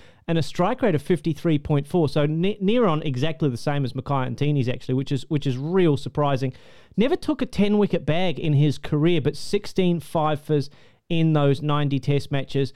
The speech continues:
three hundred and twenty-five wickets, and a new category, I think, that I'd like to introduce at the end of this segment,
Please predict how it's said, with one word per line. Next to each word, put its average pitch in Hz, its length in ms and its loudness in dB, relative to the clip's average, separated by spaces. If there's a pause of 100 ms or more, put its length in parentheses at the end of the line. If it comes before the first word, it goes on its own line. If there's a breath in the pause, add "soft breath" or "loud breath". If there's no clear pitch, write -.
(320 soft breath)
three 190 240 2
hundred 170 240 2
and 143 120 0
twenty-five 143 500 0
wickets, 139 460 -2
and 143 280 -2
a 147 100 0
new 165 360 2
category, 170 680 2
I 139 100 -2
think, 147 240 -4
that 131 80 0
I'd 127 140 0
like 151 240 -2
to - 160 -6
introduce 139 480 -2
at 127 100 -10
the 127 120 -12 (100)
end 170 200 2
of 139 120 0
this 120 160 0
segment, 117 400 -4